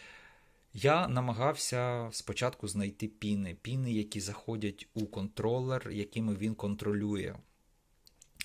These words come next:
запуск цап, щоб, е, обманути його, дати йому на ті піни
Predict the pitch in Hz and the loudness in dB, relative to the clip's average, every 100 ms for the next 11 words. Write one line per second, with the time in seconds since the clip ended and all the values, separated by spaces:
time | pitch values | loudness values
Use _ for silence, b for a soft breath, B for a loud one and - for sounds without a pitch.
0 | - 120 104 98 - - 117 127 - - | -4 0 0 0 -6 0 2 2 0 -2
1 | 101 - 101 98 98 104 123 120 101 101 | -2 -4 -6 -2 -2 0 2 4 2 -2
2 | 92 98 98 98 101 120 120 107 101 101 | -6 -6 -10 -10 0 2 2 2 0 0
3 | 101 - 107 110 110 101 87 | 0 -4 -6 0 0 0 -2